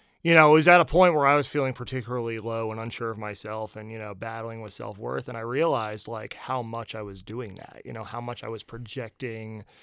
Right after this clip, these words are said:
you know, my own insecurities onto my relationships, onto just on other people, you know, and c-, finding the things that I judge in myself in other situations, sometimes creating them,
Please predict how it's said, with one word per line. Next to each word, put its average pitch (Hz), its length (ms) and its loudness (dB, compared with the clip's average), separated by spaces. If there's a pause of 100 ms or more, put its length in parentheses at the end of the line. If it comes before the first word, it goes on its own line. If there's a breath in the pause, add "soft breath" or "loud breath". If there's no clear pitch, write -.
(520 soft breath)
you 151 120 2
know, 143 120 4
my 143 240 6
own 151 180 4
insecurities 135 1000 0 (120)
onto 143 500 0
my 123 160 -2
relationships, 110 960 -8
onto 120 880 -8 (800 soft breath)
just 147 200 -4
on 147 220 2
other 139 180 2
people, - 540 -10 (120)
you 131 140 -2
know, 135 340 6
and 139 480 0 (440)
c-, 170 100 2 (120)
finding 180 960 4
the 151 220 -2
things 156 400 0
that 135 160 2
I 135 120 4
judge 131 260 2
in 127 80 -4
myself 117 840 -6 (300)
in 120 120 -4
other 110 200 -4
situations, 104 800 -10
sometimes 127 500 -4
creating 107 640 -10
them, - 280 -20